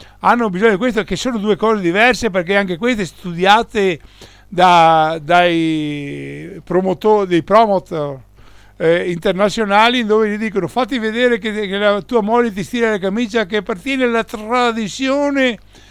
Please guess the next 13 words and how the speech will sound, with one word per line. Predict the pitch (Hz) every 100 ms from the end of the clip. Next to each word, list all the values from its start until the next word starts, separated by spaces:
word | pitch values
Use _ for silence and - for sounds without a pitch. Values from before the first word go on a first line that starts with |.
| - -
delle, | - 202 214 214 202 208 202
delle | 202 226
famiglie | - 220 247 262 240
italiane, | 202 214 226 247 262 226
che | 233
la | 208
donna | 202 254 247 196
sta | 254
a |
casa, | 220 262 254 240
stira | - 262 254 220
la | 214
camicia | 208 226 240 226 254 240